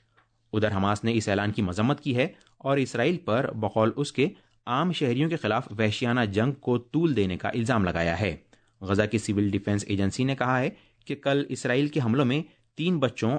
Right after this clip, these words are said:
और उनके वालिदैन समेत पच्चीस अफराद मारे गए। एजेंसी के तर्जुमान ने गजा शहर के जैतून और सबरा इलाकों की सूरत हाल को इंतहाई खतरनाक करार दिया है। उधर कतर और मिस्र ने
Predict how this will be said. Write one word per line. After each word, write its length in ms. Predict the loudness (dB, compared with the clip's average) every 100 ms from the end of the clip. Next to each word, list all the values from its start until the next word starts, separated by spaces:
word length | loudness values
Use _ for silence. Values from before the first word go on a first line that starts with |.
| 0
और 160 | 2 2
उनके 180 | 2
वालिदैन 420 | 2 2 4 2 2
समेत 380 | 2 2 0 -4 _ _
पच्चीस 400 | -4 -2 0 0
अफराद 380 | -2 -2 -2 0
मारे 260 | 0 0 0
गए। 260 | 0 0 -2 -16 _ -2
एजेंसी 320 | 2 2 0
के 80 | 0
तर्जुमान 420 | 0 0 2 2
ने 160 | 0 0
गजा 220 | 0 0
शहर 320 | 0 0 0
के 220 | 0 0 2
जैतून 500 | 2 0 0 0 -2 -8 _ -6
और 280 | 0 0 0
सबरा 340 | -2 -2 0 0
इलाकों 420 | 0 0 0 -2
की 180 | -2 -2
सूरत 360 | 0 0 2
हाल 200 | 0 0 -2
को 260 | -2 -2 -4 _ -4
इंतहाई 420 | -4 -2 0 0
खतरनाक 540 | 0 0 0 0 -2 -2
करार 220 | -2 -2
दिया 240 | -2 -2 0
है। 260 | -2 -2 -8 _ _ _ _
उधर 240 | 0 0 0 -2
कतर 280 | 0 0 -2 -12 _
और 160 | 0 2
मिस्र 260 | 2 2 0
ने 180 | 2